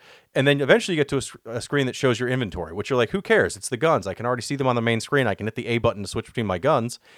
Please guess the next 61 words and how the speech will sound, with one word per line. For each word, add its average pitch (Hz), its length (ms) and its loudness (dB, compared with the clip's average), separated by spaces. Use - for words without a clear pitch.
And 143 140 4
instead, 208 320 4
at 151 60 -4
the 139 80 -12
very 156 160 4
bottom, 147 340 6
any 151 200 -2
special 165 380 -2
items 101 240 -2
you 98 80 -8
have 90 220 -2
will 90 120 -10
show 98 200 -2
up 101 140 0
there. - 260 -16
And 117 160 0
the 135 100 -2
only 196 340 4
way 190 200 4
you 131 160 0
can, 123 140 -4
for 123 180 2
example, 120 320 -2
get 123 160 2
the 104 80 0
modem 107 420 4
to - 80 -6
even 107 220 -4
install 110 560 4
is 120 100 -8
to 104 100 -10
go 117 140 2
to 131 80 2
that 151 160 0
pause 107 240 0
screen, 90 360 -10
select 120 400 -2
the 165 60 0
modem, 113 400 4
then 123 240 4
run 139 260 6
right 131 220 6
where 160 120 4
it 139 40 -2
belongs 147 580 4
and 104 140 -4
use 131 160 -2
the 135 80 2
attack 165 340 4
button 117 200 2
like 110 120 -4
you're 113 60 -4
going 113 220 2
to 104 80 0
attack, 143 340 4
and 127 80 -4
it 107 60 -2
will 123 100 -2
install 110 320 0
the 90 60 -6
modem. 92 340 -2